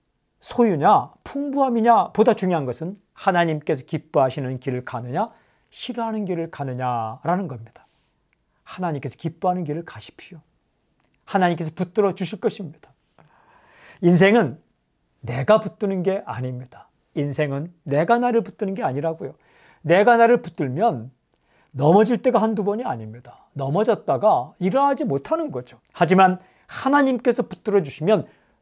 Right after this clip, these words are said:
가끔 넘어져도 다시 일어납니다. 완전히 엎드러지지 않습니다.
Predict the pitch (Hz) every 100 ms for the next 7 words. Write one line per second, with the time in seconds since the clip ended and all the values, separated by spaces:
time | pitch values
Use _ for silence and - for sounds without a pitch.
0 | _ _ _ _ _ - 147 - - 139
1 | 135 160 131 127 127 127 120 113 - -
2 | 135 - 240 247 254 175 - - _ _
3 | _ _ _ 165 180 214 240 233 226 247
4 | 214 175 196 180 175 165 113 117